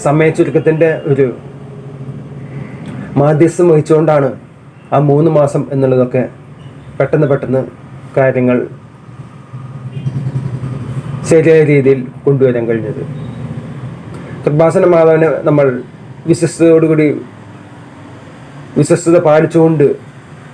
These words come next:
വിളിക്കുകയാണെങ്കിൽ അമ്മ നമ്മുടെ ഉടമ്പടിയിൽ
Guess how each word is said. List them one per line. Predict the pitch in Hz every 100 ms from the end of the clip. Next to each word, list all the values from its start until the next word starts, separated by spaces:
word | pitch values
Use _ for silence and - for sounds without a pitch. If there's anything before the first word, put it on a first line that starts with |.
| - -
വിളിക്കുകയാണെങ്കിൽ | 156 156 175 160 151 143 127 120 - - - -
അമ്മ | 139 165
നമ്മുടെ | 165 156 147 -
ഉടമ്പടിയിൽ | 160 151 151 147 123